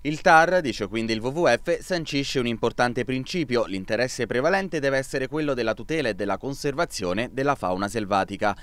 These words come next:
L'associazione poi va all'attacco per quanto riguarda il Parco Nazionale di Abruzzo e Molise,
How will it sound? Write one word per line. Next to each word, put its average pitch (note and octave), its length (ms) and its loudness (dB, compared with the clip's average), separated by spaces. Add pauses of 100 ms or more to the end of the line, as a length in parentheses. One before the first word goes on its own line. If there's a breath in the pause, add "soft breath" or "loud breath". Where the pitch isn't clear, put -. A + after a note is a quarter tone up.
(140)
L'associazione D#3 720 0
poi D#3 140 2
va C#3 100 4
all'attacco G#2+ 640 0
per G#2+ 160 0
quanto A#2 260 0
riguarda A#2 380 2
il A2+ 80 0
Parco C3 320 0
Nazionale G2+ 640 0
di A2+ 100 -2
Abruzzo G2 420 -2
e G#2+ 40 0
Molise, G#2+ 500 -2